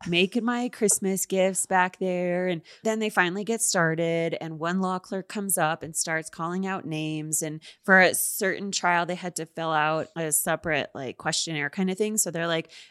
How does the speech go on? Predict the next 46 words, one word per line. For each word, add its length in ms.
"Anyone 400
who 140
has 200
a 60
clipboard 480
in 80
the 60
questionnaire, 880
um, 260
I'm 140
gonna 120
be 120
calling 320
your 120
names 300
up 180
now. 300
So 140
just 120
wait 140
till 140
you 80
hear 160
your 100
name 400
and 140
then 220
come 160
on 100
up 260
and 160
talk 220
to 100
the 80
people 260
around 180
the 60
corner." 340
And 100
anyway, 320
all 220
those 300
people 260
got 280
called 260
up, 180